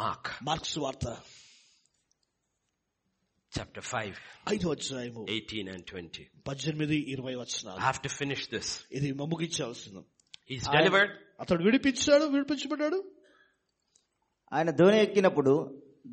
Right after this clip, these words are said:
Speaker 3: దయ్యములు పట్టిన వాడు ఆయన యొద్ద తనుండనిమ్మని,
Speaker 1: Yeah.
Speaker 3: తనుండనిమ్మని ఆయనను బతిమాలుకొనెను గాని
Speaker 1: Now he's delivered. He says,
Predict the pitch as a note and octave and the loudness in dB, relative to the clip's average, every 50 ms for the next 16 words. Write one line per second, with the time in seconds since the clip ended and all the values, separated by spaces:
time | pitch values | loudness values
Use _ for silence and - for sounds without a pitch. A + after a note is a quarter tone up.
0 | A2 B2 C#3+ E3+ G3+ G#3+ A3 G#3 G#3+ G#3 G3+ F3+ F#3 F3 E3 D#3 D3 D3 D#3 - | 2 4 6 6 6 6 4 4 2 0 0 2 4 8 8 8 10 8 8 6
1 | - C#3 D3 C#3+ C#3+ D3 D#3+ D#3 D#3 E3 D3 C#3+ D3 - - - - - _ _ | 6 4 4 4 6 4 4 6 8 8 8 8 6 4 0 -6 -16 -20 _ _
2 | _ _ _ _ _ - C#3+ C#3+ D3 D3 D#3+ F3 F#3 F#3+ E3+ D3+ C3+ G#2+ - E3 | _ _ _ _ _ -6 -4 -2 0 0 2 2 2 2 0 -2 -4 -6 -6 -12
3 | - _ _ _ _ _ _ _ _ _ _ _ _ _ _ _ - - D3+ D3+ | -20 _ _ _ _ _ _ _ _ _ _ _ _ _ _ _ -4 -2 -2 0
4 | D#3+ E3+ F3+ G3+ G#3+ G#3+ A3 G#3 G3 F3 D#3+ D#3+ E3+ - C#3+ D3+ D#3+ D#3+ D#3 D#3 | 0 0 2 2 4 4 4 6 6 6 6 4 2 4 4 4 4 4 4 4
5 | D#3 D3 B2 C3+ C#3 C#3+ D#3 E3 E3+ E3 D#3+ C#3 D#3 C#3+ C#3 C3+ A#2 A#2 A2+ A#2+ | 2 4 4 2 2 2 4 4 6 6 6 6 4 4 4 2 4 4 4 8
6 | F#3 A#3 C4 C#4 A3 G#3+ B3+ B3+ C4+ C4+ B3 G#3 F#3+ G#3+ A3+ G#3+ | 10 10 10 10 10 8 6 8 8 8 8 8 8 6 6 6